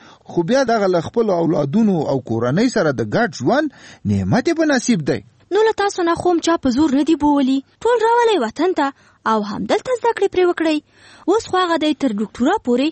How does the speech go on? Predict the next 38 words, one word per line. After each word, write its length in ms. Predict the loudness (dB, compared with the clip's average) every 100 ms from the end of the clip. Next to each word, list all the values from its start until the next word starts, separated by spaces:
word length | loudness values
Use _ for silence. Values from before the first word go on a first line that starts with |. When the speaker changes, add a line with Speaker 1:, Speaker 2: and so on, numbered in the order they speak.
| -6 _ -2
Speaker 2:
د 120 | -2
زده 160 | 0 -2
کړو 240 | 0 -2 0
امکانات 400 | -2 -2 -2 -2
شته 220 | -2 0 0
همدلته. 460 | 0 0 0 0 -2 _ -4
Speaker 1:
د 40 |
امریکا، 580 | -2 0 0 -2 0 0 0 0 0
انګلستان، 640 | 0 -2 -4 -2 0 0 -2
فرانسې 480 | -4 -2 -2 0 0 2
او 80 |
نورو 320 | 2 2 2 0
پرمختللیو 960 | -2 -4 -4 -4 -2 0 2 2 0 0
هیوادونو 560 | -2 -2 0 2 2
زده 220 | 0 -4
کړې 240 | -2 -2 -2 -4 _ -20 -20 -10 -6
او 140 | -4
د 100 | -4 -4
دې 120 | -2 0 0
ځای 160 | -2
زده 220 | -2 -4 -2
کړې 160 | -2 -4 -4 _ -10 -4
د 20 | -2
ځمکې 360 | 0 -2 0 0
او 140 | 0
اسمان 400 | 0 0 0 0
قدرې 360 | 0 0 2 0
توپیر 400 | 2 -2 0 -2
لري. 340 | -2 -6 -10 -16 -6
او 120 | -2
بله 220 | 0 -2
خبره 380 | -2 -2 0 0
دا 200 | 0 0
ده 160 | -2 -6 -10 _
چې 100 | -4 -2
زموږ 280 | 0 2 2
اولادونه 580 | 0 0 0 0 2
د 120 | 0